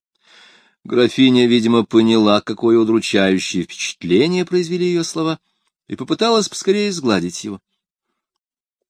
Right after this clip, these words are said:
«Хм... Ежели бы вы, несмотря на свою молодость, умели хранить тайну,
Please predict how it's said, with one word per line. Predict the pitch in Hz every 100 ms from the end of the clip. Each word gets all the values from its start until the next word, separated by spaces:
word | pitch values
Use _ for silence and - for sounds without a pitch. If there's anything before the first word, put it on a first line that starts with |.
| - _ - _ _ _ _ -
«Хм... | 185 190 160 120 - _ _ _ _ _ _ _ _ _ - - -
Ежели | 123 156 185 180 185
бы | 180 180
вы, | 180 208 151
несмотря | 110 113 127 123 165
на | 156
свою | - 151 156
молодость, | 156 160 147 110 87 87 - -
умели | 101 113 98
хранить | 98 92 90 _
тайну, | - 139 196 208 156 104